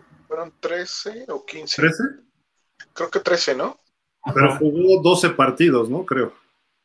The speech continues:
Speaker 1: Ujú.
Speaker 2: Doce o trece.
Speaker 1: Ahorita te las
Speaker 2: Una
Speaker 1: digo.
Speaker 2: por partido, más o menos.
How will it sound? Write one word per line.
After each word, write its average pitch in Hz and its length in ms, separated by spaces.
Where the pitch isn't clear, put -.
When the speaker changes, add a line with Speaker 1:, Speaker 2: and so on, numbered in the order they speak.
Speaker 1:
Ujú. 147 580
Speaker 2:
Doce 151 240
o 135 60
trece. 123 360
Speaker 1:
Ahorita 160 220
te 131 120
las 185 140
Speaker 2:
Una 220 160
Speaker 1:
digo. - 100
Speaker 2:
por - 160
partido, 123 460
más 131 180
o 127 60
menos. 113 340